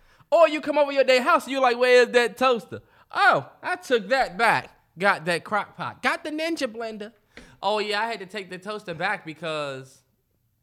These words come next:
Speaker 1: whatever, and I decided to get a crock pot. There's nobody on this world that's gonna have a problem with that except you, boy. Okay.
Speaker 2: Wow.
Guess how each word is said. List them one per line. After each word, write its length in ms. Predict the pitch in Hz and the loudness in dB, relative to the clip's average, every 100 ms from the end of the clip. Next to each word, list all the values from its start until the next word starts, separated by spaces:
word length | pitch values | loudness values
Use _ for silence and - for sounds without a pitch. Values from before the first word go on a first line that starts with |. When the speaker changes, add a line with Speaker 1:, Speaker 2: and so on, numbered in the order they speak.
| _ _ _ _ | _ _ _ _
Speaker 1:
whatever, 560 | 123 143 185 170 123 151 _ _ _ _ _ - | -12 -6 -6 -6 -8 -12 _ _ _ _ _ -14
and 120 | 143 | -8
I 80 | 190 | -8
decided 400 | 202 190 160 156 | -8 -8 -8 -10
to 40 | |
get 120 | 151 | -12
a 40 | 160 | -14
crock 300 | 185 202 - | -12 -14 -14
pot. 240 | 127 92 _ _ _ _ | -18 -18 _ _ _ _
There's 260 | 175 185 160 | -6 -6 -4
nobody 300 | 180 185 180 | -4 -4 -4
on 120 | 165 | -6
this 140 | 160 | -10
world 160 | 151 135 | -12 -12
that's 100 | 131 | -12
gonna 100 | 127 | -12
have 80 | 123 | -12
a 40 | |
problem 240 | 131 117 117 | -14 -16 -16
with 80 | |
that 120 | 110 101 | -18 -20
except 300 | 98 101 92 | -18 -20 -18
you, 140 | 98 | -20
boy. 380 | 92 98 98 98 _ _ | -20 -20 -20 -20 _ _
Okay. 460 | 160 180 139 147 - _ _ | -8 -6 -8 -8 -12 _ _
Speaker 2:
Wow. 600 | 117 131 156 151 135 110 | -2 2 4 2 0 -4